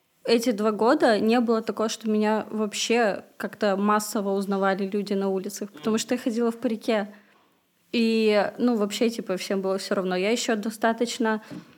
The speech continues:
а, по жизни просто одеваюсь, там,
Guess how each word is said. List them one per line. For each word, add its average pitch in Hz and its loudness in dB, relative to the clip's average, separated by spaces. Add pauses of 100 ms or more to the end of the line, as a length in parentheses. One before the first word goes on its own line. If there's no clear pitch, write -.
(680)
а, 240 8
по 247 4
жизни 220 2 (280)
просто 240 2
одеваюсь, 226 2
там, 190 0